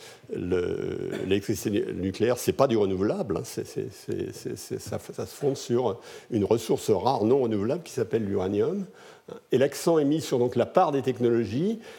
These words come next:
et le prix fictif du carbone en deux mille cent. C'est-à-dire qu'ils se donnent, alors qu'est-ce qu'ils se donnent comme scénario ? Le scénario un, c'est celui-là. C'est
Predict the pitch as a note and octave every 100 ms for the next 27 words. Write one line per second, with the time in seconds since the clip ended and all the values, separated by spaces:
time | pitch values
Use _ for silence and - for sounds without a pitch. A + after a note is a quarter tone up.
0 | - - A#2+ C3 - G3 E3+ C#3+ F#3 D#3
1 | D3+ C3+ C3+ D3+ C3 A#2+ A2+ - F#2 -
2 | G#2 - B2 - D3+ E3 C#3 - D#3+ -
3 | D#3+ G#3+ F3 C#3+ - C#3 G#2 F#2+ F2 -
4 | - - - - - - F#3 D3 D3+ D#3+
5 | - D#3 A3 A#3 - - C3+ - A2+ E2
6 | - - - - _ - C3+